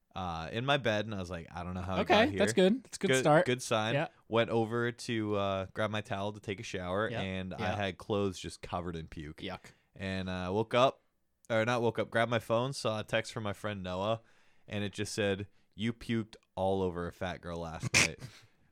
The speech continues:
Speaker 1: What happened was, after
Speaker 2: <laughs> You
Speaker 1: we
Speaker 2: got the
Speaker 1: finished
Speaker 2: piece,
Speaker 1: the
Speaker 2: you got the,
Speaker 1: second
Speaker 2: you got
Speaker 1: blunt
Speaker 2: everything pieced back together for you?
Speaker 1: Oh, yeah. He gave me
Speaker 2: <laughs>
Speaker 1: the play-by-play. He was standing right behind me when it happened. He told me that I was just, I suddenly went very quiet, and then,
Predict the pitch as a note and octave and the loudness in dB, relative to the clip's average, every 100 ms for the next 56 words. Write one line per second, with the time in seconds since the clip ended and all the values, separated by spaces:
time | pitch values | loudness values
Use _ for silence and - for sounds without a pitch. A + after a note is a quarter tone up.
0 | - - A2 A2 D3+ D#3 B2+ A2 G2+ F#2+ | -8 0 2 6 6 6 0 0 -2 2
1 | F#2+ F#2 - C4+ - - A2+ B2 - B2+ | 2 0 -4 -6 -6 -2 2 2 2 0
2 | B2+ A#2+ C3 C3+ A#2+ B2+ D#3 B2+ C3+ E3 | 0 0 4 4 4 8 8 8 8 10
3 | D#3+ D3 D#3 D#3 D#3+ D#3 D3+ D3+ C#3+ C#3 | 12 10 8 10 12 12 12 10 8 8
4 | D#3 - D#3 C#3+ D3 D3 D3+ E3+ E3 E3+ | 6 8 6 8 6 8 8 8 10 10
5 | - C#3 D3+ A2 G2+ C#3+ G3 E3+ E3 D#3+ | 10 10 10 8 6 10 12 12 12 12
6 | F#3 C3+ A#2 G#2+ - G2+ A#2 A#2 B2+ A2+ | 8 8 4 2 2 2 2 0 -2 0
7 | A2 G2+ G2+ G2+ G#2 - G2+ G2 F#2+ G2 | 0 0 -2 -2 0 6 6 6 -2 -4
8 | G2 - F3+ - - _ B2 A#2+ C#3 C#3 | -6 -8 -12 -14 -20 _ -4 2 2 4
9 | B2 G#2+ G#2+ - A#2 - - _ _ - | 2 2 0 -2 -8 -10 -14 _ _ -6
10 | G#2 G2+ F#2 - - B2 A#2 B2 A#2 G#2 | -4 -4 -6 -14 -4 0 0 2 0 0
11 | D#2 E2 F2+ F2+ E2+ G2+ G2 F2+ E2+ - | -4 -6 -4 -4 -4 -4 -2 -2 -6 -10
12 | F#2 F2+ F2 F2 E2+ F2 | -10 -6 -6 -6 -8 -10